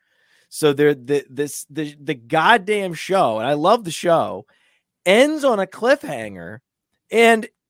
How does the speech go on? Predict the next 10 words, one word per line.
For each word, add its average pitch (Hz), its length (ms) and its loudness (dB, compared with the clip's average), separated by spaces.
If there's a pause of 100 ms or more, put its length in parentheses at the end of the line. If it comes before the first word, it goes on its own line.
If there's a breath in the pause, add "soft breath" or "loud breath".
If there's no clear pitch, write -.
(600)
it'll 302 260 4
never 359 340 2
come 403 240 -4
back. 427 500 -4 (840)
It's 339 220 -12
just 415 120 -14
a 466 120 -4
cliffhanger 415 600 -2
forever. 466 760 -8 (760)
And 285 320 0